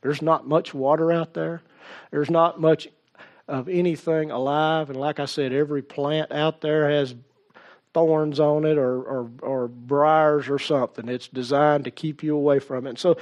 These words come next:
there, although it, it doesn't look like it, that, that place is a blessing. And so you struggle with the blessings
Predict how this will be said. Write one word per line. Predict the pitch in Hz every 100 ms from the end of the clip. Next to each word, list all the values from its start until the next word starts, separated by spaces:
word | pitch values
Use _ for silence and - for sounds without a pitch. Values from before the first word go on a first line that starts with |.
| - -
there, | 202 165 180 -
although | 156 208 220 233 220
it, | 202 214 220
it | 220
doesn't | 226 190 226
look | 339 247
like | 185 160 175
it, | -
that, | 190 -
that | 196 214 -
place | 220 226 -
is | 208 170
a | 180
blessing. | 156 170 220 226 - 123 98 - _ _ _ _ _ _ _ _ _ _ _ _ _ _ _ _ _ _ _ _ _ _ _ _
And | 151
so | 165
you | 180 170
struggle | 160 - 220 240 226 202
with | 170 147 -
the |
blessings | 135 160 196 202 - 139 135 131 -